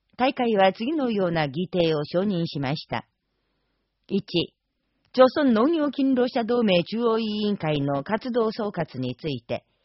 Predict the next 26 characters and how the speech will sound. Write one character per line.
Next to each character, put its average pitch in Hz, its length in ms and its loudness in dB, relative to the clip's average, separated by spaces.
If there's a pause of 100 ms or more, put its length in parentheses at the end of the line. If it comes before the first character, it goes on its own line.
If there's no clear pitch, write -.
(360)
二、 180 300 -2 (420)
朝 247 140 4
鮮 269 220 2
農 220 160 2
業 302 220 0
勤 262 240 0
労 254 140 2
者 240 160 -4
同 240 180 2
盟 180 200 4
中 226 180 -6
央 214 180 2
検 247 260 0
査 277 100 -4
委 226 320 -2
員 220 100 0
会 147 240 0
の 147 160 -2
活 196 240 -6
動 214 200 -2
総 202 180 -4
括 170 300 -8
に 127 160 -4
つ - 160 -12
い 127 120 -6
て。 - 220 -8